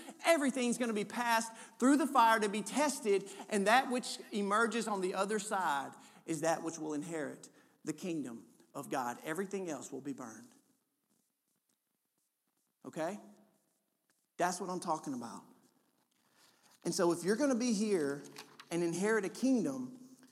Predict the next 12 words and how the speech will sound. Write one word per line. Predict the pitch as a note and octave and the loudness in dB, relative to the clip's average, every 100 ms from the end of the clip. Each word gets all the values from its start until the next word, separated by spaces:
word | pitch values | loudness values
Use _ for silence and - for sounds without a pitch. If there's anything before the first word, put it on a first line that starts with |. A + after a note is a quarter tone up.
| _ _ | _ _
that | F3 F3+ | -2 -2
cannot | F3+ F#3+ A3 | 2 4 4
be | G#3 | 0
shaken, | F#3 A3 G#3 G3+ A#2 - - - _ _ - _ | -2 -2 -2 -2 -8 -10 -20 -20 _ _ -20 _
then | - E3 | 0 2
you | G3+ | 4
better | F#3+ A#3+ G#3 | 4 2 0
make | F#3+ F#3 F#3 | -2 -4 -6
certain | - A3+ A3 A3 G3+ | -8 -2 -2 -2 -6
and | F3+ D#3+ | -6 -6
sure | D#3 G#3 G#3 F3+ | -4 -2 0 0
today | F#3 C#3+ D#3 C3+ A2+ | -6 -6 -6 -6 -10